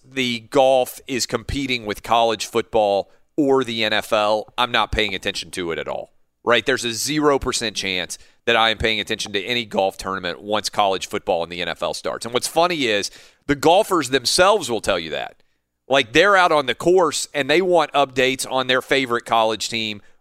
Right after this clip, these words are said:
or their favorite N F L team. So you can't compete with football. I would just stop trying to compete with football. And so to the extent that you could make that, uh,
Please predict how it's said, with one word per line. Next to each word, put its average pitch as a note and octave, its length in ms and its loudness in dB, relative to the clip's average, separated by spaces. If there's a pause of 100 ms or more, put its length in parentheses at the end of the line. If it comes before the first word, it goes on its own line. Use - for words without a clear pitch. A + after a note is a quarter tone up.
(100)
or C#3 160 4
their B2 120 2
favorite A#2+ 380 0
N G#2 140 2
F F#2+ 160 -2
L F2+ 160 0
team. C2 320 -14 (300)
So C#3+ 420 4
you D3 180 -10
can't G#3+ 340 -2
compete D3 440 -2
with A2 120 -4
football. - 520 -6 (400)
I C#3 140 6
would E3+ 180 2
just C#3 320 -2
stop D#3+ 400 0
trying C#3+ 260 -2
to B2 80 -4
compete A#2+ 380 -8
with G#2+ 140 -6
football. E2+ 600 -2 (340)
And A#2+ 220 0
so A#2+ 520 2
to - 120 -10
the C3+ 100 0
extent F3 340 -2
that C#3 100 -6
you C#3+ 260 -6
could C#3 300 -2
make B2+ 540 -2
that, G#2+ 460 0
uh, G#2 220 0